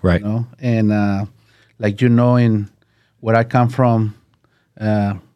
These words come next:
Speaker 2: they don't have many opportunities for us.
Speaker 1: Mm-hmm. Mm-hmm.
Speaker 2: So, so, uh, yes, um, I'm come here in Mount Pleasant in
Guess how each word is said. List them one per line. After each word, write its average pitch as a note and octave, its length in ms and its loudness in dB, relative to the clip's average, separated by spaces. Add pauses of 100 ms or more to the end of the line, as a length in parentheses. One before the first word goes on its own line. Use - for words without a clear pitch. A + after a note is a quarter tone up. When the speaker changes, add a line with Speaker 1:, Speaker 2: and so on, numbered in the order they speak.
(120)
Speaker 2:
they A#2 100 -2
don't A#2 200 0
have A#2 140 0
many A2+ 260 0
opportunities G#2+ 640 -6
for - 200 -8
us. G#2 260 -8
Speaker 1:
Mm-hmm. G2+ 180 2
Mm-hmm. G2+ 440 -8
Speaker 2:
So, G#2 680 0 (680)
so, A2 300 0
uh, A2+ 140 2 (100)
yes, D#3 300 2
um, A2 280 2 (200)
I'm B2 160 -2
come B2+ 220 0
here B2+ 240 0
in B2 100 4
Mount A2+ 220 0
Pleasant B2 420 0
in G#2+ 260 -2